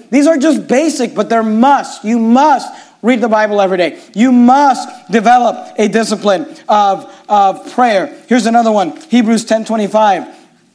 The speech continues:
Hebrews chapter ten and verse twenty-five. I know you know this one,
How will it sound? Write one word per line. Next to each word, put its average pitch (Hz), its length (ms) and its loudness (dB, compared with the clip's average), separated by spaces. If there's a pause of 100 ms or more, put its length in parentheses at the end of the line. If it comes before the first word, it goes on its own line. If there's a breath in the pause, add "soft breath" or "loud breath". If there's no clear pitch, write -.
(300)
Hebrews 226 340 0
chapter 220 220 -2
ten 220 200 0
and 202 120 -6
verse 208 120 -4
twenty-five. 202 380 0
I 190 60 -2
know 202 80 0
you 196 140 -2
know 202 120 2
this 196 160 -6
one, 196 220 -2